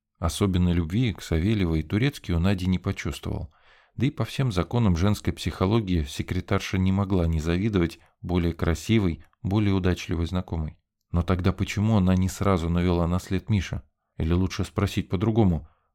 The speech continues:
почему она спустя какое-то время решилась рассказать правду? Впрочем, в чем она, эта правда, заключалась, Турецкий не знал.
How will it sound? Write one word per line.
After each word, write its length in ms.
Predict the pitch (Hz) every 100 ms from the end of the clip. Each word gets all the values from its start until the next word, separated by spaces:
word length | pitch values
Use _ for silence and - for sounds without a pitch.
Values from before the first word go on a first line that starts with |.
| -
почему 460 | 95 - 110 117
она 180 | 95 85
спустя 420 | 82 - 95 90
какое-то 420 | 82 82 - 85 82
время 380 | 90 120 98 -
решилась 560 | 98 101 - 90 92 -
рассказать 500 | 87 - 92 87 -
правду? 360 | 101 80 76 - _ _ _ _ _ _
Впрочем, 540 | - 165 170 110 85 - _
в 80 | -
чем 220 | - 139
она, 180 | 101 87
эта 140 | 90 -
правда, 320 | 95 92 87
заключалась, 760 | 85 87 82 - 104 85 - - -
Турецкий 440 | - 85 - 82
не 120 | 78
знал. 340 | 78 82 69